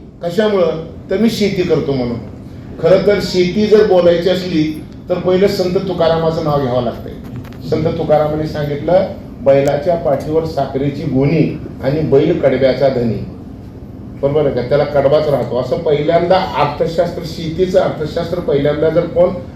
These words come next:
समजणाऱ्या भाषेमध्ये जर सांगितलं असेल, तर ते कोण सांगितलं? तर ते संत तुकारामाने सांगितलं. संत, राष्ट्रसंत तुकडोजी महाराजांनी ग्रामगीतेमध्ये सांगितले की शेतीचं चित्रण केलेलं आहे आणि शेतीमध्ये राहणाऱ्या माणसाचं बी चित्रण केलंय.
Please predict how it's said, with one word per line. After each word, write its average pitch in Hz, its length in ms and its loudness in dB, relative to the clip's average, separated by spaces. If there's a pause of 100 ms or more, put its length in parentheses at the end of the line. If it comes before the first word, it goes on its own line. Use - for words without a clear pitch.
(140)
समजणाऱ्या 151 480 2
भाषेमध्ये 151 540 -2
जर 151 140 -2
सांगितलं 135 480 -6
असेल, 135 520 -4 (240)
तर - 180 2
ते 180 60 4
कोण 175 240 2
सांगितलं? 175 560 2 (500)
तर 160 100 4
ते 185 280 4
संत 160 320 -2
तुकारामाने 147 640 0
सांगितलं. 107 540 -10
संत, 185 320 0
राष्ट्रसंत 190 800 2
तुकडोजी 190 520 2
महाराजांनी 175 720 4 (200)
ग्रामगीतेमध्ये 175 800 2
सांगितले 156 540 0
की 196 400 0
शेतीचं 185 540 -2
चित्रण 190 440 2
केलेलं 143 400 -2
आहे 98 100 -8 (380)
आणि 151 100 -6
शेतीमध्ये 175 640 0
राहणाऱ्या 160 380 2
माणसाचं 165 500 0
बी 196 80 0
चित्रण 151 360 0
केलंय. 113 320 -4